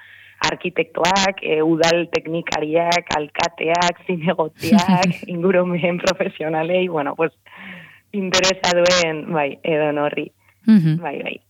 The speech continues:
Speaker 1: saretze, saretze horri dagokionez, bai.
Speaker 2: Mhm.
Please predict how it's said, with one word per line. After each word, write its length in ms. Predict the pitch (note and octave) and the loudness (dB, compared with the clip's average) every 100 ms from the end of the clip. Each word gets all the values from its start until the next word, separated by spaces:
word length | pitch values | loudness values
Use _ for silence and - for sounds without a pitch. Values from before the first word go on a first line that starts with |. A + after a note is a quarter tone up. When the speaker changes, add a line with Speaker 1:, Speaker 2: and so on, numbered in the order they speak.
| _ | _
Speaker 1:
saretze, 800 | _ - C#3+ C#3+ D3+ D3 C#3+ C#3+ | _ -8 -6 -6 -4 -2 -4 -6
saretze 400 | - D3+ D3 D3 | -4 -2 -2 -2
horri 160 | D3 D3 | -6 -2
dagokionez, 480 | C#3+ C#3+ C3+ - - | -2 -4 -8 -12 -12
bai. 180 | - - _ _ - | -14 -14 _ _ 0
Speaker 2:
Mhm. 380 | A3 F#3+ D3+ | 4 6 4